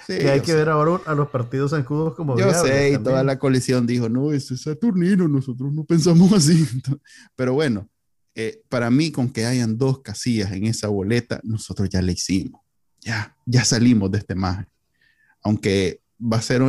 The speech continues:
Speaker 1: el camino menos pavimentado, o sea,
Speaker 2: Suave.
Speaker 1: no va a ser ni, ni, ni puente a desnivel, con luces, con todo, va a ser camino de tierra, con fango, hoyos y todo lo demás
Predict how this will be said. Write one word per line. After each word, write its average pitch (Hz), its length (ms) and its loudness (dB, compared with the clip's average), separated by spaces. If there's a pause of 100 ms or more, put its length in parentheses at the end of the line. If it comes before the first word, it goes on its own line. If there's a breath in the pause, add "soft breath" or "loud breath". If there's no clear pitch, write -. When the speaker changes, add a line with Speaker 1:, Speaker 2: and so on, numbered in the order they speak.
Speaker 1:
el 131 120 -2
camino 117 380 0
menos 127 520 2 (1200)
pavimentado, 110 800 -2
o - 20 0
sea, 117 140 2
Speaker 2:
Suave. 107 140 0
Speaker 1:
no 113 80 -2
va 120 60 0
a 123 60 -2
ser 127 400 -2
ni, 120 400 -2
ni, 113 280 -8
ni 107 280 -2
puente 117 400 0
a 110 60 2
desnivel, 117 680 -2
con 107 260 -6
luces, 143 460 0
con 101 180 -10
todo, 147 260 0
va 120 80 0
a 120 40 -2
ser 131 420 -2 (360 soft breath)
camino 113 380 -2
de - 60 -6
tierra, 151 540 -2
con 101 220 -10
fango, 139 420 -4
hoyos 131 340 0
y 110 60 -4
todo 135 240 -4
lo 120 160 -2
demás 151 360 -4